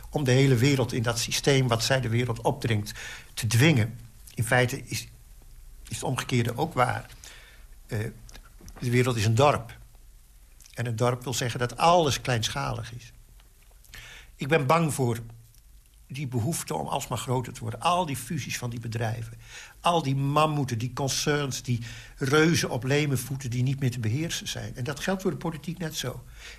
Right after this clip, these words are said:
In Brussel is het niet meer te overzien. In Straatsburg is het democratisch steeds minder te reguleren. En nu staan er nog in de wachtkamer een heleboel landen terecht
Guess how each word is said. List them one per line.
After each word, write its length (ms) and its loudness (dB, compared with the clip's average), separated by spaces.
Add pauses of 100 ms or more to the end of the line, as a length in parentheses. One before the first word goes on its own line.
In 120 0
Brussel 340 2
is 100 0
het 120 -2
niet 180 -2
meer 120 2
te 100 -4
overzien. 560 -2 (240)
In 100 0
Straatsburg 560 2
is 100 0
het 100 -6
democratisch 720 -2 (140)
steeds 520 4
minder 300 4
te 120 -4
reguleren. 640 -2 (280)
En 100 0
nu 80 2
staan 260 2
er 60 0
nog 280 2 (140)
in 80 -4
de 60 2
wachtkamer 520 4
een 60 4
heleboel 500 6
landen 420 2
terecht 540 4